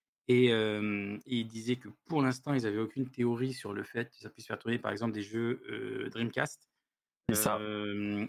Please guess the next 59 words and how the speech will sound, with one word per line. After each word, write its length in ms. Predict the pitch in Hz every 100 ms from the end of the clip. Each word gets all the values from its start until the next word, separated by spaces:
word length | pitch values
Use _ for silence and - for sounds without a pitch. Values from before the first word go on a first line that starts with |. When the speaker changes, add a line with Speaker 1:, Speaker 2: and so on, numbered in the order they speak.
| -
Speaker 1:
ou 100 | 123
P 140 | 127
S 180 | 113 107
deux, 720 | 120 123 127 127 123 120 120
enfin, 220 | 107 110
P 140 | - 120
S 200 | 117 110
deux, 260 | 123 127
si, 200 | 110 -
P 140 | 110 107
S 120 | -
deux, 80 | 123
si 120 | -
je 40 |
crois 120 | - -
que 60 |
c'est 100 | -
bon. 220 | 120 123 131 _ _ _
P 80 | 127
S 100 | -
trois, 160 | -
Speaker 2:
Si, 280 | - 127 127
Speaker 1:
c'est 40 | -
pas 100 | 113
Speaker 2:
P-, 40 | -
Speaker 1:
télé. 240 | - 117 - - -
Speaker 2:
c'est 160 | - 123
P 140 | -
S 100 | 131
trois, 160 | 123 127
c'est 140 | 123
pas 100 | -
Speaker 1:
P 60 | 120
S 40 | 113
trois. 100 | 123
Speaker 2:
encore, 100 | -
c'est 240 | - 107
trop 320 | - - 127
pu-, 320 | 127 - 196 131
c'est, 800 | - - 110 107 113 - - - - - _
l'architecture 720 | 113 120 - - 143 - 185
de 40 | 127
la 80 |
P 120 | 123 120
S 100 | 117
trois 220 | - 131
était 220 | - 110
un 100 | 101
Speaker 1:
Voilà. 140 | 113 120
Speaker 2:
petit 140 | 123
peu 120 | - 120
trop, 420 | - 127 127 117
euh, 100 | 107 - - - _ _ _ -
est 200 | 113 95
trop, 380 | - 139 147 135
euh, 600 | 110 107 107 107 104 104
comment 220 | - 113 110
dire ? 220 | 98 104
Speaker 1:
Gourmande. 460 | 127 120 120 107